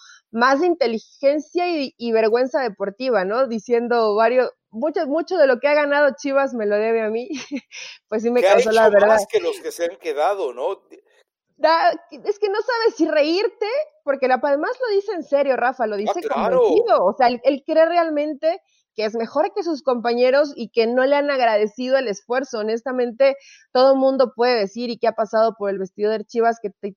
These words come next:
Speaker 1: que tiene cualidades extraordinarias como futbolista, sí, pero el agua al tinaco no le sube. Entonces, mientras eso no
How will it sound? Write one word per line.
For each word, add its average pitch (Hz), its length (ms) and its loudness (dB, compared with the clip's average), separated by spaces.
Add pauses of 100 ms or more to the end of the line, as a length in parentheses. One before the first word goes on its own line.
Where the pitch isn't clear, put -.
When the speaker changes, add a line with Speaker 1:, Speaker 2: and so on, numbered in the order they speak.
(140)
Speaker 1:
que 208 120 -4
tiene 233 560 0
cualidades 202 540 2
extraordinarias 196 1080 -4
como 190 220 -6
futbolista, 196 760 -4
sí, 233 460 0 (380)
pero 196 220 6
el 196 100 6
agua 226 200 6
al 285 80 0
tinaco 220 340 0
no 277 140 2
le 220 100 0
sube. 233 500 -4
Entonces, 226 480 -6
mientras 208 420 -2
eso 320 200 -2 (100)
no 392 120 0